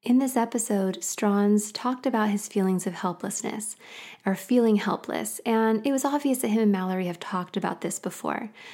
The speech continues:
Now, Mallory is a therapist, and they have a whole platform where they talk about marriage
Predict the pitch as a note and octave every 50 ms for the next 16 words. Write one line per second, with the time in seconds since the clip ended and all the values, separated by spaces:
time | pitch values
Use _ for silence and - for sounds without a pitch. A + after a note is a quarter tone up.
0 | - _ - B3 A#3 A#3 A#3 - - A3+ A3 A3 A3+ A#3 B3 A#3+ A#3+ A#3 A3+ A3+
1 | G#3+ - G#3 F#3+ F#3+ F#3+ F#3+ G3 G3 - - F3+ F3 E3+ E3+ E3+ - F#3 F3+ F3+
2 | F3+ - - - - F#3 F3 E3+ E3+ E3+ E3+ E3 - - - - - _ _ -
3 | F#3+ F#3 F#3 F#3 F#3+ F#3+ F#3+ F#3+ - F#3+ - - - F#3+ F3+ F3+ E3+ F3+ F3 -
4 | - - A#3+ A#3+ A#3 G#3 - - A3 G3 - - - - - F3 F3 E3+ F3 F3
5 | F3 E3+ - - - F#3+ F3 F3+ - - F#3+ F#3 F#3 G3+ F3+ E3+ - - - -
6 | - B3+ - - G3+ G3 G3 G3 F#3+ F#3+ F#3+ F#3 F3+ F#3 F#3+ F#3 F#3